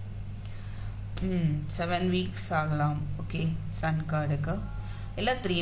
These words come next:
மந்த்ஸ், ரைட்? செவன் வீக்ஸ்னா உங்களுக்கு ரெண்டு மாசம் கணக்கு வருதா? So, டூ மந்த்ஸ் or த்ரீ மந்த்ஸ் it will take. யாரெல்லாம் நம்ம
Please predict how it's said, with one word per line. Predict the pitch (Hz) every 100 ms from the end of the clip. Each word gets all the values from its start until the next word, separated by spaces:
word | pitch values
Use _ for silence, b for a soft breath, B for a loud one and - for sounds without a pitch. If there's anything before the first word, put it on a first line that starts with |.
| 165
மந்த்ஸ், | 151 147 - - - - 165
ரைட்? | 165 185 180 - - -
செவன் | 170 165 175
வீக்ஸ்னா | 185 180 - 175
உங்களுக்கு | 170 156 156 151 147 147 147 147 147 - B B B B -
ரெண்டு | 160 175
மாசம் | 165 165 190 170
கணக்கு | 156 151 160
வருதா? | 151 175 202 90 -
So, | 180 180 190
டூ | 208 202
மந்த்ஸ் | 202 214 208 196
or | 160 147 156
த்ரீ | 180 170
மந்த்ஸ் | 170 170 - - - -
it | 160
will | 156 151
take. | 156 - - B B B B 147
யாரெல்லாம் | 165 170 170 165
நம்ம | 156